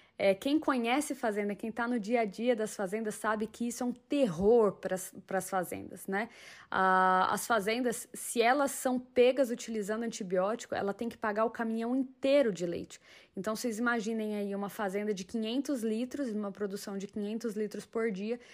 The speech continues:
ter que pagar um caminhão de vinte e cinco mil litros. E como que o laticínio se assegura disso? O laticínio, no momento da coleta do leite, que ele vai pegar o leite na fazenda, ele coleta uma amostra,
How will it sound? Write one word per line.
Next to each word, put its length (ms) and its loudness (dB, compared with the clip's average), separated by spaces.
ter 200 4
que 100 -4
pagar 400 0
um 60 -4
caminhão 400 -4
de 120 -2
vinte 360 0
e 40 -12
cinco 320 -6
mil 160 -2
litros. 460 -10
E 60 -6
como 260 2
que 80 -4
o 40 -2
laticínio 460 -2
se 120 -6
assegura 440 -2
disso? 360 -8
O 60 -6
laticínio, 420 2
no 80 0
momento 360 -2
da 100 0
coleta 580 2
do 100 -4
leite, 420 0
que 80 -4
ele 100 -2
vai 240 0
pegar 420 0
o 40 0
leite 300 -4
na 80 -4
fazenda, 400 -2
ele 100 -2
coleta 380 -2
uma 120 2
amostra, 500 0